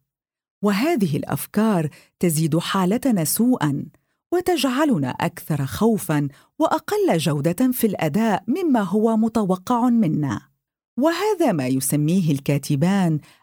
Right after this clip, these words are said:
الاثنتي عشرة خرافة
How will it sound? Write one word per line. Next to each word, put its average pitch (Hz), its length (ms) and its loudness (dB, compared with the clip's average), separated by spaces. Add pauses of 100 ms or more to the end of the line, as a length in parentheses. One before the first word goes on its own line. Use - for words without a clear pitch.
(140)
الاثنتي 247 880 0
عشرة 147 600 0
خرافة 160 760 -2